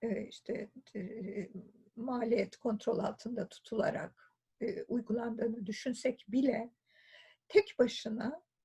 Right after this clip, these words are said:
eşitsizlik ve yoksulluk sorununu çözmekte yeterli olmaz. Bunu, e, bunu mutlaka akılda tutmak lazım. E, eğitim, sağlık,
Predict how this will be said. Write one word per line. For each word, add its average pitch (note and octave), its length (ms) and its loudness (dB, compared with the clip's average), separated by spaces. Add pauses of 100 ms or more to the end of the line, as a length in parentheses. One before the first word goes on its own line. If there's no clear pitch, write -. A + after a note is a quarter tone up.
eşitsizlik C#4 680 -4
ve C4 80 0
yoksulluk B3 540 0
sorununu A#3 640 -2
çözmekte A#3+ 640 2
yeterli B3 600 4
olmaz. - 760 0 (600)
Bunu, C#4 380 4 (340)
e, A3 40 4 (1600)
bunu B3+ 320 -4
mutlaka A#3 460 2
akılda A3+ 540 -4
tutmak - 460 -12
lazım. G#3+ 420 -8 (500)
E, C4 400 -4 (1400)
eğitim, C#4+ 640 -4 (960)
sağlık, C4 840 -4